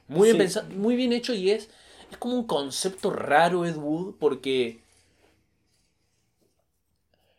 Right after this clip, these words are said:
Speaker 1: me, me, me vuela la cabeza que, eh, el tipo haya decidido que la gente hable, o sea, los personajes de la película hablan como si estuvieran en una película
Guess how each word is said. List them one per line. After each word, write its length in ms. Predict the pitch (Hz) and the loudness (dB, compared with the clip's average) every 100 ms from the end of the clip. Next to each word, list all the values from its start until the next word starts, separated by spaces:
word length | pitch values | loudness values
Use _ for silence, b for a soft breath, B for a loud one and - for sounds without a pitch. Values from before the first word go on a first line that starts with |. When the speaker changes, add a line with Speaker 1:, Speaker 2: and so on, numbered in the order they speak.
| _ | _
Speaker 1:
me, 180 | 170 - | -8 -4
me, 200 | 170 165 | -2 -2
me 300 | 170 165 160 | -4 -4 -4
vuela 280 | 151 196 233 | 8 8 8
la 160 | 233 | 6
cabeza 600 | 165 127 151 170 - 202 | 0 0 -2 -4 -2 -2
que, 460 | - 139 151 202 - _ _ _ _ _ _ _ - | -4 -6 -4 -6 -12 _ _ _ _ _ _ _ -2
eh, 240 | 139 131 139 | 0 0 0
el 220 | 131 120 | -4 -4
tipo 280 | 170 175 180 | -6 0 2
haya 200 | 170 156 | 4 2
decidido 800 | 135 - - 123 139 175 190 190 | 2 -2 -4 -6 -4 0 0 0
que 120 | 143 | -6
la 120 | 120 | -6
gente 600 | - 160 160 165 160 143 | -6 -8 -8 -8 -4 0
hable, 680 | 135 151 147 143 143 175 - _ | 4 2 0 -4 -4 -6 -12 _
o 40 | |
sea, 120 | - 117 | -10 -10
los 100 | - | -4
personajes 760 | 117 - - 139 180 202 180 | -4 -4 -4 -4 -4 -2 -2
de 80 | 156 | 0
la 140 | 143 | -2
película 500 | 131 143 - 165 - - | -2 -6 -4 -2 -2 4
hablan 480 | 175 151 151 170 170 | 4 4 2 -2 -6
como 280 | 151 135 | -8 -8
si 180 | - 139 | -10 -10
estuvieran 440 | 113 - 139 170 170 | -10 -10 -6 -4 -4
en 60 | |
una 180 | 165 151 | -6 -6
película 680 | 127 120 131 139 135 180 | -6 -8 -10 -4 -2 -4